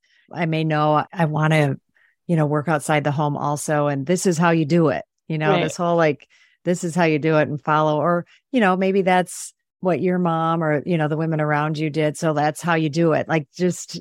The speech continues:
Speaker 2: Right.
Speaker 1: these, but to listen to, s-, you had some other voice go on inside you or some other thoughts that were like, "Hmm, maybe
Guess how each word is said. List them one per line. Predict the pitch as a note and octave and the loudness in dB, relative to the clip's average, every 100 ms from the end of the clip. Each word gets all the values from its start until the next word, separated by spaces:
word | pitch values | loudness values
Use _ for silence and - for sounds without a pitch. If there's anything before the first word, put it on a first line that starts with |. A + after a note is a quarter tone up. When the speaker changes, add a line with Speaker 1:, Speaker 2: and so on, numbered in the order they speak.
| - | -2
Speaker 2:
Right. | G#3 F#3+ F3 - - _ | 2 2 0 -6 -16 _
Speaker 1:
these, | F#3+ E3 - - _ _ - | 2 2 -2 -14 _ _ -8
but | E3 | -4
to | F3+ | -2
listen | F3 C4 - F3+ D#3 | 0 0 0 0 0
to, | |
s-, | D#3+ - | -2 -4
you | - E3 | -4 -2
had | E3 D3+ | -2 -4
some | - G3 | -4 -2
other | F#3+ E3+ | 0 0
voice | D3+ F3+ G#3 | 2 0 0
go | - D#3 | -4 -2
on | C#3 | 0
inside | C#3+ C#3 D#3+ C#3+ C#3+ | -2 -2 -2 -2 0
you | E3+ | -2
or | E3 | -2
some | - F3 | -4 -4
other | E3+ D#3 | -2 -2
thoughts | C3+ E3+ E3+ E3 - | -2 0 2 0 -2
that | E3 D3+ | -4 -2
were | D#3 | 0
like, | D#3 D3+ C#3 - | -2 -2 -8 -2
"Hmm, | F4 E3+ C#3 - _ _ _ _ _ | 2 2 2 -6 _ _ _ _ _
maybe | - F3+ G3 A3 A3+ A3+ A3 G#3+ | -4 0 2 2 2 2 2 0